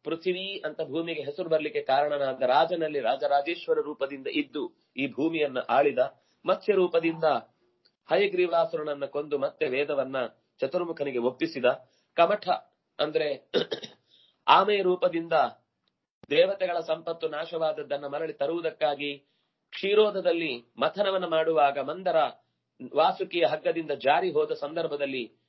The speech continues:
ಎತ್ತಿ ಹಿಡಿದು ಅಮ-, ಮಥನಕ್ಕಾಗಿ ಕಾರಣನಾದ ರೂಪ. ಅದೇ ರೂಪದಿಂದ ಮುಂದೆ ಅದು ಜಾರಿ ಹೋದ ನಂತರ ಮೇಲಿಂದ ಎಗರಬಾರದು ಅಂತ ಮತ್ತೊಂದು ರೂಪದಿಂದ, ಒಡಿಬಾರದು ಅಂತ ಬೆಟ್ಟದೊಳಗೆ,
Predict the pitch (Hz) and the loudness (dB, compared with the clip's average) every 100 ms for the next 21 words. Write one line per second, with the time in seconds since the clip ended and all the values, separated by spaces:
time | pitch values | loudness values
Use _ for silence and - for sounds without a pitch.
0 | - 165 185 202 185 170 156 143 135 147 | -4 -4 2 2 2 0 -2 -2 -2 0
1 | 175 180 175 165 160 151 127 _ _ _ | 0 -2 2 2 2 -2 -6 _ _ _
2 | - 151 185 196 156 143 139 127 - 135 | 2 4 2 -2 -4 -4 -4 -2 -2 -4
3 | _ _ _ - 165 196 185 185 170 170 | _ _ _ -8 -6 0 0 0 -4 -6
4 | 165 160 156 160 123 - _ _ _ _ | -4 -4 -2 2 2 0 _ _ _ _
5 | - 143 143 151 185 175 180 175 170 _ | -2 0 4 4 4 2 0 -2 -4 _
6 | _ _ _ - 135 175 185 185 123 123 | _ _ _ -8 -4 -2 2 2 2 0
7 | _ _ _ 117 175 196 160 165 156 185 | _ _ _ -2 0 0 0 0 2 0
8 | 185 170 160 156 156 135 143 180 175 165 | 4 4 2 -4 -6 -6 -4 -6 -4 -4
9 | 165 156 156 156 156 127 135 175 185 175 | -2 -6 -2 0 0 0 2 2 4 2
10 | 165 160 151 127 139 185 185 165 147 151 | 2 -4 -8 -6 0 2 2 2 0 -6
11 | - | -10